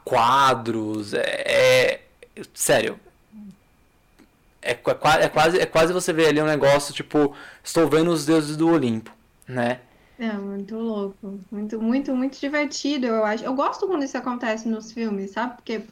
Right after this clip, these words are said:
Speaker 2: te tira um pouco do ambiente de, de, de T V, né, ou de tela, e te co-, te coloca mais um, como se você estivesse visitando um museu, né?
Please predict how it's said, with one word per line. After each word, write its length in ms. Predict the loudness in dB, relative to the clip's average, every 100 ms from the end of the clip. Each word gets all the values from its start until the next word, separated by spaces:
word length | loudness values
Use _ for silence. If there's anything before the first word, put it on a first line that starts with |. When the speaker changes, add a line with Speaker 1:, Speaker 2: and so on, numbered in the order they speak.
| _ _ _ _
Speaker 2:
te 120 | -6
tira 380 | -6 -2 -2 0
um 100 | -2
pouco 300 | 0 -2 -2
do 80 | -4
ambiente 560 | -4 -4 -4 -4 -6 -8
de, 720 | -6 -6 -6 -6 -6 -8 -10
de, 520 | -12 -10 -10 -10 -12 -14 -14
de 80 | -10
T 260 | -4 -2
V, 480 | -2 -4 -4 -4 -4
né, 220 | -4 -4
ou 100 | -6
de 140 | -6 -8
tela, 520 | -6 -4 -2 -4 -6 -12 _ _ -18
e 60 |
te 120 | -12 -10
co-, 300 | -8 -10 -10 -12
te 120 | -12
coloca 400 | -8 -4 -4 -4
mais 240 | -4 -4
um, 100 | -6 -10 -14 _ -14
como 160 | -10
se 100 | -10
você 240 | -10 -12 -12
estivesse 420 | -12 -10 -10 -6
visitando 440 | -6 -4 -4 -4
um 40 | -2
museu, 600 | -2 -2 -2 0 -2 -4 _
né? 260 | -14 -12 -12